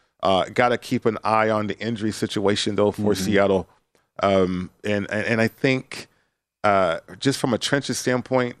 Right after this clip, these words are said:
Speaker 1: th-, this should be a battle, though. That defense for the Jets, for real, <laughs> for real. And, uh, you know, Seattle, typically they're gonna have to run it to help Geno. Uh, so I wonder if Seattle can run the football. But I do, I do like the home dog situation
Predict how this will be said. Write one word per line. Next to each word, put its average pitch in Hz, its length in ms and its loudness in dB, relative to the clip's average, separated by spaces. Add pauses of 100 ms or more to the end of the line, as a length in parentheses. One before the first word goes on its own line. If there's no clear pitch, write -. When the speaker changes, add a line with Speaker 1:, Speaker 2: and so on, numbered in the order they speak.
Speaker 1:
th-, 131 200 0
this 127 160 0
should 123 180 0
be 113 100 2
a 98 80 4
battle, 95 360 2
though. 80 320 -10
That 117 240 0
defense 123 440 0
for 101 380 2
the - 200 -8
Jets, - 540 0 (580)
for 131 320 2
real, 107 420 0 (420)
<laughs> 123 100 2 (360)
for 131 320 0
real. 110 380 0
And, 104 360 -2
uh, 98 220 2
you 117 100 0
know, 107 120 2
Seattle, 117 680 2
typically 120 460 0
they're 110 100 4
gonna 110 140 2
have 107 180 0
to 107 80 0
run 110 220 2
it 107 140 -2
to 95 80 -2
help 107 280 0
Geno. 82 400 -6 (500)
Uh, 90 180 0
so - 180 0
I 110 40 4
wonder 110 540 2
if 104 260 -2
Seattle 104 340 2
can 98 220 -6
run 104 140 0
the 95 60 -4
football. 98 380 -2
But - 140 0
I 170 80 4
do, 135 420 0
I 113 200 0
do 135 160 0
like 120 180 2
the - 80 -4
home 117 220 -2
dog 110 220 2
situation 101 580 -4